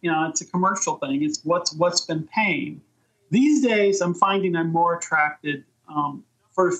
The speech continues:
number of reasons, uh, some of them being physiological, um, to just writing, because I can, I, I enjoy sitting and writing. I enjoy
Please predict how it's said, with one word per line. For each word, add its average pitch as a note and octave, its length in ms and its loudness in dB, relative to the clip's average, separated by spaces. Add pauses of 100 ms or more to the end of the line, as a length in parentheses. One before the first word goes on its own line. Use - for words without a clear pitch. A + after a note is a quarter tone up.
(140)
number F#3+ 400 2
of D#3 80 -6
reasons, D3+ 880 -2 (440)
uh, D#3+ 120 4
some F#3+ 280 0
of F#3 80 0
them D3+ 160 0
being D#3+ 200 0
physiological, D#3 1040 0 (200)
um, D3+ 400 0 (300)
to E3 600 0 (420)
just - 220 0
writing, D#3 460 0
because E3+ 240 -6
I E3+ 80 0
can, D#3 240 -12 (560)
I, - 80 -4 (160)
I E3+ 120 4
enjoy F#3+ 460 2
sitting F#3 420 -2
and D#3+ 160 -8
writing. F#3 560 2
I D3 120 -4
enjoy D#3 680 -2